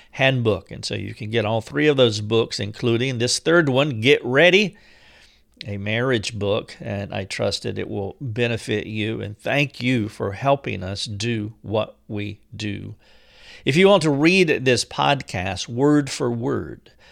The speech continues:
again, I had a, a gentleman who went through a traumatic experience in a relationship a number of years ago. It's been quite a while now. And he gave me some Cliff Notes, and I expanded on these Cliff Notes because they were so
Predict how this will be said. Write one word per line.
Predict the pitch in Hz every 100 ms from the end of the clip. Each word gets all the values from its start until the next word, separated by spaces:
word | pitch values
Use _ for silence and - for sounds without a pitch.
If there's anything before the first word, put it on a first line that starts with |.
| - _ _ 110
again, | 101 107 107 104
I | 101
had | 110 110
a, | 104 104 - 117
a |
gentleman | 92 120 120 117 127
who | 110 110
went | 110 -
through | - 107
a | 104
traumatic | 107 104 107 110 107
experience | 113 - - 117 123 139 -
in | 107
a |
relationship | 104 110 123 147 - 131 120 - 117 113 -
a | 107
number | 110 147 160 117
of | 98
years | 104 139 135 107
ago. | 95 92 117
It's | -
been | 123
quite | - 170
a | 131
while | 113 165 107
now. | 107 95 92 123 - - - - - - _
And | 117 113
he | 117
gave | 123 120
me | 113 120
some | 120 113
Cliff | 104 - 151 -
Notes, | 92 82 - - -
and | 98 98 -
I | 110 104 104 104 - - -
expanded | - 117 - - 135 147 127
on | 120 117
these | 113 -
Cliff | 151 151 -
Notes | 110 113 -
because | - - 135 117 98
they | 143 165
were | 120 113 98
so | - - - - 185 170 135 113